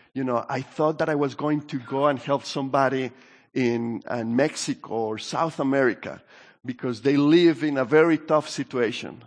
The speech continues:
And then when they, when she comes back, she will say, "I thought I was going to help them, but in reality, they are the ones that helped me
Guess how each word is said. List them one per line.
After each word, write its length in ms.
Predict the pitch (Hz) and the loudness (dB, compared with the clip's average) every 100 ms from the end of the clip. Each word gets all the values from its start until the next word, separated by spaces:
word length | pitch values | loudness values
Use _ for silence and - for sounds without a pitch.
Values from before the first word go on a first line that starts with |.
| - | -10
And 140 | 117 | -6
then 140 | 127 139 | -2 0
when 200 | 151 135 | 0 2
they, 140 | 139 | 0
when 260 | 135 135 127 | 0 -4 -4
she 160 | - | -6
comes 280 | 147 151 143 | -4 -6 -4
back, 260 | - 151 147 | 0 2 0
she 140 | - | -4
will 140 | 135 135 | -4 -4
say, 500 | - 135 127 123 120 - - - _ _ | -2 -2 0 -2 -4 -14 -20 -20 _ _
"I 100 | 123 | -6
thought 260 | 120 147 160 | 0 4 4
I 40 | |
was 160 | 180 - | 2 -2
going 220 | 165 156 | -4 -4
to 120 | 147 | -6
help 340 | 117 135 143 | -2 -2 -2
them, 280 | 165 202 240 - _ _ | -4 -6 -8 -14 _ _
but 160 | 117 131 | -4 -2
in 180 | 127 120 | -2 -2
reality, 640 | 123 123 147 147 - 123 | 0 2 2 0 -2 -6
they 380 | 107 131 139 143 | -4 -2 0 0
are 120 | 135 | -2
the 140 | 113 123 | -4 -4
ones 540 | 120 113 113 - - _ - | -4 -4 -4 -10 -14 _ -8
that 140 | 110 | -8
helped 360 | - 113 95 - | -6 -8 -8 -12
me 220 | 73 | -14